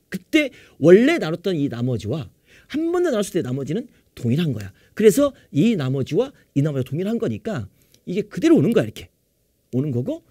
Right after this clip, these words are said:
그다음에 여기 A, X 마이너스 일 제곱 곱하기 A, 이렇게 나머지를 써줘야 돼.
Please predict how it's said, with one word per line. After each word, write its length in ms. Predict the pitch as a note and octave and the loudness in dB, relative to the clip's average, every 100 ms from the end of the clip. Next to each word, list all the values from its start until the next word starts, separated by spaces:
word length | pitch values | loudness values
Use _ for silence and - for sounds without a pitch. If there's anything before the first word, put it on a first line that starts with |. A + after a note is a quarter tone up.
| _ | _
그다음에 300 | - A2 A2 - _ | -14 -12 -12 -14 _
여기 220 | C#3+ G2+ - _ _ | -2 -2 -10 _ _
A, 260 | C3+ D#3+ F3+ _ C3 | 0 0 0 _ -12
X 240 | - - | -12 -10
마이너스 240 | B2 - | -10 -8
일 60 | G#2+ | -10
제곱 260 | B2 C#3 - | -8 -10 -12
곱하기 320 | - A#2 - | -12 -6 -2
A, 140 | A#2 - _ - | -2 -4 _ 0
이렇게 360 | B3+ G4 - | 6 6 6
나머지를 380 | A#3+ E3+ F3+ D#3+ | 2 2 0 -2
써줘야 300 | D3 G#2+ A2 | -6 -10 -12
돼. 120 | - | -16